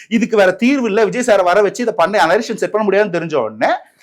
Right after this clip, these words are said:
ஹைகோர்ட்டுக்கு சேகர் பாபு அவர்களுடைய அறக்கட்டளையை சேர்ந்த ஒருத்தங்களா அந்த தேன்மொழி, அவங்க கம்ப்ளைண்ட் போடுறாங்க சம்மந்தம் இல்லாம,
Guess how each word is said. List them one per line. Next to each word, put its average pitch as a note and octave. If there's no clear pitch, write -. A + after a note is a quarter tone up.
ஹைகோர்ட்டுக்கு A3+
சேகர் A#3+
பாபு G#3
அவர்களுடைய F3+
அறக்கட்டளையை F#3
சேர்ந்த A#3+
ஒருத்தங்களா G3+
அந்த F3
தேன்மொழி, F3+
அவங்க C#3+
கம்ப்ளைண்ட் F#3
போடுறாங்க G3
சம்மந்தம் G3
இல்லாம, F#3+